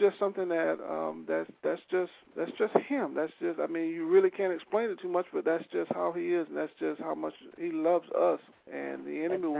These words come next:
Speaker 2: right.
Speaker 1: tell us the opposite.
Speaker 2: That's right.
Speaker 1: And if we're not careful, we'll fall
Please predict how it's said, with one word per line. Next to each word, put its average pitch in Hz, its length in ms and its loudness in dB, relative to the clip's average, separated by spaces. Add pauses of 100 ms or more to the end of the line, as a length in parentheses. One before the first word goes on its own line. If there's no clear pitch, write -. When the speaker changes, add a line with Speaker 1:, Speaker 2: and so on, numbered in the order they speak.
Speaker 2:
right. 143 100 -6
Speaker 1:
tell 165 200 6
us 170 140 4
the 175 140 6
opposite. 185 440 2 (880)
Speaker 2:
That's 156 220 -10
right. 170 300 -4 (160)
Speaker 1:
And 143 100 -8
if 143 140 -10
we're 147 60 -4
not 147 260 -2
careful, 165 320 0
we'll 143 200 -4
fall 151 220 2